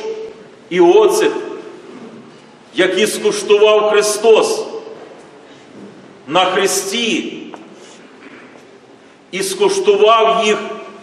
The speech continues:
заради нас. Ось уявіть собі цей смак. Ось такими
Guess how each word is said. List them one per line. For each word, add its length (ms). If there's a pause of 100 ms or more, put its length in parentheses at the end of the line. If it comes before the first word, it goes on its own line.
(100)
заради 640
нас. 520 (1600)
Ось 300
уявіть 520
собі 340
цей 300
смак. 600 (2500)
Ось 240
такими 720